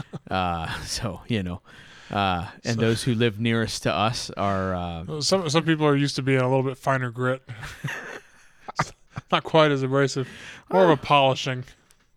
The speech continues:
Speaker 2: well, y-, well, yeah. I mean, what's that phrase?
Speaker 1: <laughs>
Speaker 2: Polishing a turd?
Speaker 1: Yeah, <laughs> that's what most people are after.
Speaker 2: Uh, but sometimes the turd needs to
Speaker 1: It's
Speaker 2: change,
Speaker 1: still a
Speaker 2: so
Speaker 1: turd.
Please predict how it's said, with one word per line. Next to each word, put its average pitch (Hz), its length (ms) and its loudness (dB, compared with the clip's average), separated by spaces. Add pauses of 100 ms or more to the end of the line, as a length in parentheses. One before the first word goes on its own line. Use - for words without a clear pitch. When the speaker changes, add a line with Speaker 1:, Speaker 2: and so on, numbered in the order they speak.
(120)
Speaker 2:
well, 156 300 -4
y-, 139 280 -4
well, 113 320 -4
yeah. 135 320 6
I 95 300 2
mean, 113 340 2
what's 139 240 2
that 143 200 4
phrase? 147 520 0 (300)
Speaker 1:
<laughs> - 320 -20
Speaker 2:
Polishing 127 480 4
a 117 60 2
turd? 139 500 0 (260)
Speaker 1:
Yeah, 147 280 4 (120)
<laughs> - 280 -4
that's - 340 -2
what 143 80 -4
most 127 220 -6
people 131 240 -6
are 131 100 2
after. 131 240 -2
Speaker 2:
Uh, 120 140 -2 (180)
but 107 100 0
sometimes 127 600 2
the 110 160 -2
turd 123 320 2
needs 113 200 -2
to - 40 -10
Speaker 1:
It's - 100 -6
Speaker 2:
change, 95 520 -2
Speaker 1:
still 139 240 2
a - 40 -6
Speaker 2:
so 143 100 4
Speaker 1:
turd. 151 200 2